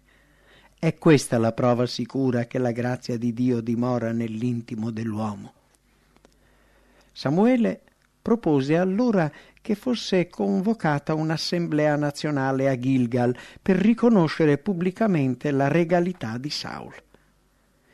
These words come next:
E quivi offrirono nel cospetto dell'Eterno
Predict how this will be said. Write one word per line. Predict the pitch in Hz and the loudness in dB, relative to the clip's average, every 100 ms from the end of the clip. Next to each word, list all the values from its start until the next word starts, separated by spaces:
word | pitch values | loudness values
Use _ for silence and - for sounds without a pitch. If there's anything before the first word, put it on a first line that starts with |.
| _ _ - | _ _ -10
E | 110 - | -10 -8
quivi | 135 131 160 156 185 220 _ _ - | -4 -2 -2 -4 -8 -10 _ _ -6
offrirono | 131 120 - 135 156 139 123 117 117 | -6 -6 -2 2 6 6 6 4 2
nel | 113 120 123 | 0 0 -2
cospetto | - 120 - - 156 - 123 | -6 -8 -4 0 0 -2 -8
dell'Eterno | 120 123 123 131 - 190 202 185 160 | -4 -4 -4 -6 -2 -2 -2 -2 -4